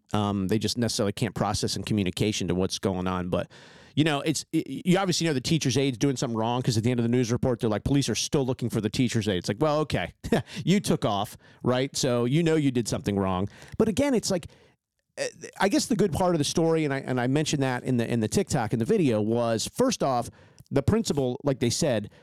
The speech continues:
uh, called, called the police and called the parents, 'cause there was a lot of this going on for years where the parents found out, like, months later,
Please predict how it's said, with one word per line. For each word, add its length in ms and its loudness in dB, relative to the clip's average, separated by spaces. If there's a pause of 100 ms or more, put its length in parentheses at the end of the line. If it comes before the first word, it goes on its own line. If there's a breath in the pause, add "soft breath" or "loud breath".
(260 soft breath)
uh, 320 2
called, 400 0
called 200 0
the 60 -2
police 460 2
and 100 0
called 200 0
the 60 0
parents, 400 -2
'cause 140 2
there 80 4
was 100 2
a 60 2
lot 240 0
of 60 0
this 120 0
going 160 2
on 100 0
for 100 -2
years 340 2
where 120 0
the 80 -2
parents 300 0
found 240 0
out, 120 -4
like, 160 -4
months 520 2
later, 400 -2